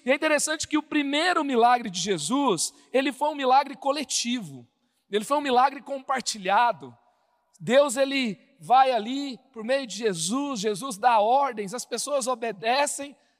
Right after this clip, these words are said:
e no final o milagre acontece. Olha só, João capítulo dois, verso dois,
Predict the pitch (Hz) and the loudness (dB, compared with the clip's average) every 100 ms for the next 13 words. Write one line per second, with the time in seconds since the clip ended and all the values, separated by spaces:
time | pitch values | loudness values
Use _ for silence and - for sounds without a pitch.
0 | _ - 220 208 220 180 202 220 185 180 | _ -16 -14 -12 -8 -6 -6 -6 -8 -8
1 | 190 214 190 143 113 - - - _ - | -12 -14 -6 -6 -4 -8 -8 -12 _ 0
2 | 226 226 - 220 170 - _ _ 160 240 | 2 2 2 2 2 0 _ _ 0 0
3 | 240 220 240 240 214 226 247 196 226 233 | 0 -2 -4 -4 0 2 0 0 -4 -4
4 | 208 185 240 | -4 0 0